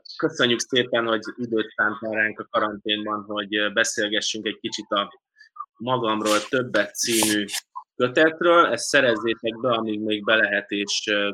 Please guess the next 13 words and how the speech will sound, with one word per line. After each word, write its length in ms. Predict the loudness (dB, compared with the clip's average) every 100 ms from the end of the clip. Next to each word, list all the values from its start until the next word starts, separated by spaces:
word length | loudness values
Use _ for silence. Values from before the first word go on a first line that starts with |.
| -6
kiszállít 540 | -16 -4 -2 0 -2
a 80 | -6
bookline, 540 | -6 -6 0 0 0 -6 -20 -20 _
illetve 360 | -2 2 2
vegyétek 500 | 4 4 4 2 0 0
meg 180 | -2
e-könyvben, 840 | 0 0 0 -2 -2 4 4 4 -4 -14 -10 -6 -2
illetve 360 | 0 0 2
ami 300 | 2 2 0 -2
fontos, 640 | 2 2 2 2 2 2
hogy 220 | 0 0
zajlik 460 | 0 4 4 2 -2
a 200 | -6